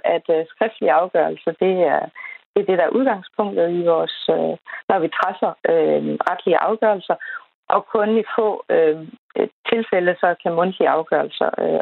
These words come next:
også gælde. Men, men det vil være en akut sag, der, hvor det starter med at være mundtligt, og så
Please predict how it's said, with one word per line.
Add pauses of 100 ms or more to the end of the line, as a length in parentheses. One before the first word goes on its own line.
også
gælde.
Men, (140)
men
det (160)
vil
være
en
akut
sag, (100)
der, (220)
hvor
det (400)
starter
med
at
være
mundtligt,
og (100)
så